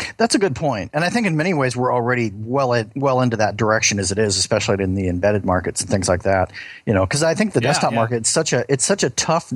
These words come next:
Speaker 1: it's like whack-a-mole in so many ways, trying to find that perfect sweet spot to where the market's saying, "We don't care if it runs Cheetos, we just want it to make, we just wanna make sure that it's accomplishing the task that I wanna do."
Speaker 2: Right, like, look at
Speaker 1: To
Speaker 2: the
Speaker 1: wor-,
Speaker 2: huge success
Speaker 1: yeah.
Speaker 2: of Chromebooks now, right?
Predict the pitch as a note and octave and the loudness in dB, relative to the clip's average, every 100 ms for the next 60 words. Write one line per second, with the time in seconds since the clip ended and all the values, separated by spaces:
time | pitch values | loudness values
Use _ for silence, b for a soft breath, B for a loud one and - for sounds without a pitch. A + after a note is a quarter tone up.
0 | C#3 C#3 D3+ D3 A#2 B2+ C#3 G#2+ F#2 F2 | -2 0 0 -2 0 0 2 0 0 0
1 | F#2+ - A#2+ G2 G#2 A2+ G2+ - A2 G#2+ | 0 0 0 2 2 0 0 0 0 0
2 | - A2 G#2+ F#2 - B2 A2+ F2+ - G2 | 0 0 2 0 -2 -2 -2 -2 -2 2
3 | A#2 - F2+ F2 E2+ - B B B C#3+ | 0 0 2 2 0 -6 B B B -2
4 | A#2+ A2 A2 B2+ C3 G3 F3 - - C#3+ | 0 0 0 0 0 0 -2 -2 0 0
5 | C3+ A#2+ - - A2 B2+ F3+ C3 D3+ C#3+ | 2 0 -4 -10 -2 0 0 -2 0 0
6 | C3+ A2 A#2 G2+ - - A3+ D3+ G2+ G#2 | 0 0 0 0 -2 0 2 2 4 2
7 | - B2 C3+ C3+ - A#2 A2+ A2+ A2+ A2 | 0 0 2 2 0 0 0 0 0 0
8 | A2+ C#3+ D3 D3 C3+ B2 - B2+ A2+ A2+ | 0 0 0 0 0 2 2 2 2 2
9 | A2+ A#2+ A2+ A2 A2 - G2+ G#2 A#2 G2+ | 2 0 2 0 0 -2 0 0 2 2
10 | G#2 F#2 F#2 F2 E2 A#2+ D3 C3+ C#3+ F#3 | 2 0 0 0 2 2 2 0 0 0
11 | F3+ D3+ E3+ D#3+ - E3+ B2 G2 F3 A3+ | 0 2 2 0 -2 0 2 2 2 0
12 | C3+ A2 A#2 G#2 A2 D3+ | 0 -4 -4 -4 -2 -4